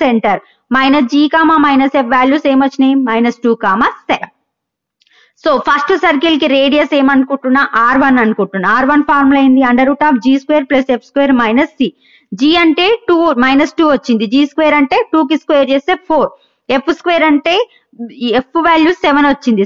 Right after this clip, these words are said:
సెవెన్ కి స్క్వేర్ చేస్తే ఫార్టీ నైన్. మైనస్ సి యొక్క వాల్యూ ఎంత ఇక్కడ? ట్వంటీ ఎయిట్. So, ఇవన్నీ ఫార్టీ, ఫార్టీ నైన్, ఫార్టీ నైన్ ప్లస్ ఫోర్ అంటే ఫిఫ్టీ త్రీ, ఫిఫ్టీ త్రీ మైనస్ ట్వంటీ ఎయిట్ అంటే root of ట్వంటీ ఫైవ్, root of ట్వంటీ ఫైవ్ అంటే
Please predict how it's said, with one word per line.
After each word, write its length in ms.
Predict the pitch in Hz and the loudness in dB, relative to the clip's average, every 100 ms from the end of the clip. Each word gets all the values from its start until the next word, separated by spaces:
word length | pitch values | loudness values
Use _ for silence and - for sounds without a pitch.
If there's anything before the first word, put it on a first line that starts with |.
| 277 | 0
సెవెన్ 240 | 269 285 294 | 0 0 0
కి 60 | 311 | -2
స్క్వేర్ 260 | 302 269 254 | 0 0 0
చేస్తే 200 | 262 339 - | -2 -2 -2
ఫార్టీ 300 | 262 247 262 214 | -2 0 0 0
నైన్. 160 | 180 196 _ 208 262 | -4 -8 _ -2 0
మైనస్ 480 | 294 359 330 262 - _ - _ _ 196 - | 2 2 0 -2 -8 _ -20 _ _ -18 -12
సి 140 | - 330 330 | -2 0 0
యొక్క 140 | 320 330 | 0 0
వాల్యూ 260 | 302 294 294 294 | 0 2 2 2
ఎంత 140 | 269 294 | 0 0
ఇక్కడ? 160 | 285 269 277 | 0 0 0
ట్వంటీ 340 | 262 240 240 220 185 | 0 0 0 0 0
ఎయిట్. 160 | 180 - _ | -2 -6 _
So, 80 | 240 220 | -2 0
ఇవన్నీ 300 | 226 226 262 269 - _ 277 | 2 2 2 -2 -10 _ -2
ఫార్టీ, 340 | 262 262 302 247 - | -2 0 -2 -2 0
ఫార్టీ 280 | 269 262 302 320 | 0 2 2 2
నైన్, 200 | 330 392 - _ _ - 214 196 - - | 2 0 -4 _ _ -8 -6 -6 -6 -2
ఫార్టీ 260 | 262 269 311 | -2 0 2
నైన్ 160 | 330 330 339 - | 2 2 0 0
ప్లస్ 280 | 320 359 - - | 0 -2 -6 -6
ఫోర్ 260 | 339 311 196 - - _ 233 | 0 0 0 -4 -20 _ -2
అంటే 200 | 254 262 - | 0 0 0
ఫిఫ్టీ 260 | 339 - 349 302 | -2 0 -2 0
త్రీ, 100 | 254 226 | 0 0
ఫిఫ్టీ 200 | 269 - 254 | -2 -2 0
త్రీ 100 | 330 294 | 0 2
మైనస్ 280 | 285 277 - | 2 0 0
ట్వంటీ 260 | 254 247 254 233 | 0 0 2 0
ఎయిట్ 160 | 240 233 | 0 0
అంటే 140 | 247 539 - 254 | 0 -4 -2 -2
root 180 | 269 277 | 0 0
of 80 | 285 277 | -2 -2
ట్వంటీ 280 | 247 214 233 226 | -2 -2 -2 -2
ఫైవ్, 140 | 180 190 | -2 -2
root 140 | 233 233 | -2 -4
of 80 | 240 240 | -4 -2
ట్వంటీ 240 | 220 226 233 | -2 -4 -4
ఫైవ్ 140 | 190 | -6
అంటే 180 | 190 466 | -6 -6